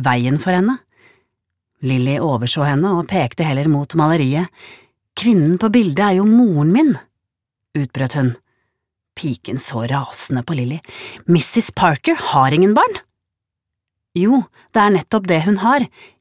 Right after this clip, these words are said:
Jeg er datteren hennes.» Lilly stanset kort.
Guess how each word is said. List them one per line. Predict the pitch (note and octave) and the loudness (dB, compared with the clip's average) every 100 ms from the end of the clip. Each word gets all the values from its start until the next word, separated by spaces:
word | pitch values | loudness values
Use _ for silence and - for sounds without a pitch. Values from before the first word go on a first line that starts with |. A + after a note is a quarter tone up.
| - | -4
Jeg | D3+ D#3+ G#3+ A#3+ - _ - | 0 2 2 -2 -8 _ 0
er | D3+ G3 A#3 - - | 2 2 -2 -6 -4
datteren | A3 - D#3 E3+ | -4 0 0 2
hennes.» | G#3 C#4+ - - - _ _ _ _ _ _ _ _ | 2 2 -2 -12 -16 _ _ _ _ _ _ _ _
Lilly | - C3+ B2 C3+ | -6 -4 -2 -4
stanset | - C#3+ A#2+ C3+ | -4 -4 -4 -6
kort. | - C3 - | -8 -12 -12